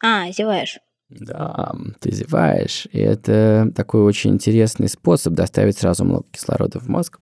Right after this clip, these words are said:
Speaker 2: Нейроны решают, что пора спать. И вот это же происходит, когда ты принимаешь эту таблетку от укачивания. Вдруг в мозг попадает много кислорода, и нейроны решают, что это был какой-то гигантский, невероятный, рекордный зевок.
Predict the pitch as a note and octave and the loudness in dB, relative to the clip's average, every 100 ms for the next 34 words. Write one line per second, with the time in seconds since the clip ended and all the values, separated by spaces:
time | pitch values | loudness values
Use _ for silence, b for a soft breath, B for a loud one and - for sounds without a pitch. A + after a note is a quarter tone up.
0 | _ _ G#2 G2 A2+ A2 G#2 G2+ - - | _ _ 2 4 4 4 2 0 0 -4
1 | - F2 F2 - - - - B B B | -2 0 0 -2 0 0 -2 B B B
2 | B B _ A#2+ B2 C3+ D3 C3+ A#2 A#2 | B B _ 2 4 4 4 2 4 2
3 | - - A2 G#2+ G2+ A2 G2+ - G#2 G2+ | 2 2 4 4 2 4 2 2 2 4
4 | F#2+ - - G#2 G#2 G2 - - - G2+ | 4 0 0 2 2 2 0 -2 0 0
5 | G2 - - - F2+ - A#2 - G2+ G2 | 2 0 -2 -2 0 0 2 2 0 0
6 | - - - - - B2+ A#2+ - F2+ G#2+ | -2 0 0 0 -4 -6 -10 -2 2 2
7 | D#3+ D#3 C3+ - G2 G2 G2+ G2+ G2+ G2+ | 4 4 2 0 0 2 2 4 4 4
8 | C3 A2+ - G#2 G#2 - G#2 F#2+ G2+ G2+ | 4 2 2 0 2 0 0 2 2 0
9 | - G#2+ G#2+ F#2 F#2+ A#2 A2+ A2+ A#2+ - | 2 2 2 0 2 2 4 4 2 0
10 | - B2+ - _ _ _ _ A#2 B2 A#2+ | -4 -4 -6 _ _ _ _ 4 6 6
11 | A#2 G2+ G#2 G#2+ - F#2+ G2 F#2 G2+ - | 4 4 4 2 2 2 4 2 0 2
12 | G2 F2+ G2 G2 E2 G2 G2 C#2 - | 2 4 4 4 4 4 2 2 -6